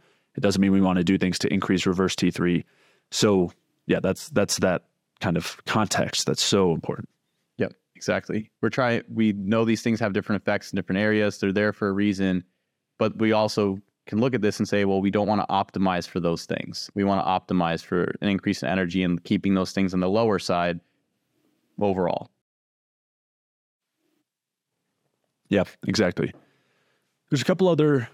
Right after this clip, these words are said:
Speaker 1: kind of minor points I wanna mention here that will come into play later because, again, other factors can affect these aspects of the thyroid system.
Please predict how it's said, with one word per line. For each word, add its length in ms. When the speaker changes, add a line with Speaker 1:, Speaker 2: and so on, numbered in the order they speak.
Speaker 1:
kind 120
of 60
minor 240
points 340
I 40
wanna 160
mention 260
here 400
that 300
will 200
come 180
into 120
play 200
later 300
because, 600
again, 260
other 220
factors 340
can 160
affect 400
these 380
aspects 480
of 180
the 80
thyroid 300
system. 340